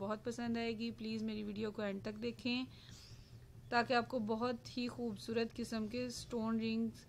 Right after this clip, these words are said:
ideas मिल सकें। बहुत ही खूबसूरत किस्म के design हैं। इनमें आपको diamond के design भी नज़र आएंगे, मुख्तलिफ stones हैं। कुछ लोग इनको पहनना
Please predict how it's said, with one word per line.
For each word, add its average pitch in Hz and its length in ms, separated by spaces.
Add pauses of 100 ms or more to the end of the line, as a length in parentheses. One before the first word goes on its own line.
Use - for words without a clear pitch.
(160)
ideas 208 480
मिल 247 140
सकें। 240 480 (760)
बहुत 240 260
ही 254 60
खूबसूरत 240 640
किस्म 247 300
के 254 120
design 233 440
हैं। 240 260
इनमें 226 240
आपको 226 360
diamond 208 460
के 262 100
design 240 420
भी 240 80
नज़र 233 300
आएंगे, 233 460
मुख्तलिफ 233 460
stones 220 520
हैं। 233 260 (1800)
कुछ 247 220
लोग 262 280
इनको 254 220
पहनना 240 460